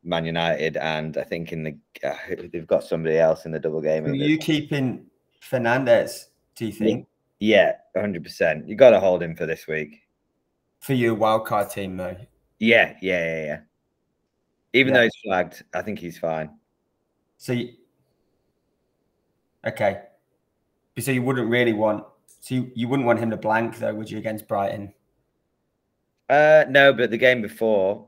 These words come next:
Speaker 2: <coughs>
Speaker 1: I want, I want both of the teams to score loads of goals in the game before, and then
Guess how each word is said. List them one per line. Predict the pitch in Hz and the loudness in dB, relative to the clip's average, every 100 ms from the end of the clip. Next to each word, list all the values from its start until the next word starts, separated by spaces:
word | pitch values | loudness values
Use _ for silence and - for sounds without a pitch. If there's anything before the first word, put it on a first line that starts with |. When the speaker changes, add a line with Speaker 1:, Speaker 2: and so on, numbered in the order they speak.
| _ | _
Speaker 2:
<coughs> | |
Speaker 1:
I | - 185 508 - - - - | -2 0 0 0 0 -6 -4
want, | 120 127 117 110 - | 2 2 2 -6 -2
I | |
want | 117 123 101 | 0 0 0
both | 120 131 | 2 2
of | 127 | 0
the | 113 | -6
teams | 120 110 98 | -4 -8 -8
to | - 98 - | -8 -8 -8
score | - - 104 95 | -14 -4 0 0
loads | 98 98 | -2 -4
of | 87 | -6
goals | 98 95 90 | -4 -4 -4
in | 90 | -8
the | 87 | -10
game | 90 90 | -8 -8
before, | 82 - 101 87 92 - | -10 -6 -4 -2 -2 -4
and | 82 | -8
then | 85 85 82 | -8 -8 -10